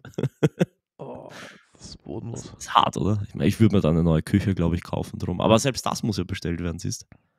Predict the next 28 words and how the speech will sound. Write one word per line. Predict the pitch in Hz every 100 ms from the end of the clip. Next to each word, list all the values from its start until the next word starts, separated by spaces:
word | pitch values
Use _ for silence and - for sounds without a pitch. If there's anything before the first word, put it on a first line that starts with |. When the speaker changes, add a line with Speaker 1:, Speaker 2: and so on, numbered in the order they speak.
| _ _ _ _ _
Speaker 2:
Ja. | 110 110 107 120 127
Speaker 1:
Ja, |
ist | 101 _ _
bitter. | - - 87 85 - _ -
Bitter, | 170 110 90
richtig | 147 - -
bitter. | 143 98 95 - _ -
Speaker 2:
Ja, | 92 131
ist | 113
wirklich | 117 110 - - - _ _ _ _ - 104
Speaker 1:
Was | - 196
ich |
Speaker 2:
brutal. | 190
Speaker 1:
aber | 156
schade | - - 151 160
find, | - 147 165
so, | - 135 131
wenn | 123
man | 123
das | 123 113
so, | 120 113 90
dieses, | - 110 113 - _ _ -
diese | 117 117 -
österreichische | 90 - 123 110 101 107 - 87
Unternehmensmentalität. | 98 107 104 95 101 95 90 87 90 85 - 57 57 - _ _ - -
Da | 95
geht | - 170 208
ein | 180 175